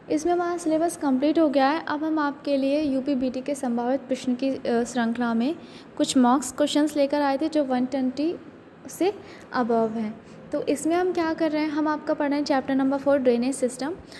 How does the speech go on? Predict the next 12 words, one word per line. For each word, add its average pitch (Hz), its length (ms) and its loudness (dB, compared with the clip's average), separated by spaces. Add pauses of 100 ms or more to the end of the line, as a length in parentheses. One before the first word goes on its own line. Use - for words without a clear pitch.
(200)
Drainage 311 340 4
सिम-, 330 240 -4
system 320 400 -4
से 320 140 -2
related 277 400 2
जितने 269 280 -2
भी 302 120 -2
marks 269 320 -2
बन 254 200 -2
सकते 240 460 -4
थे 262 60 2
या 277 180 -2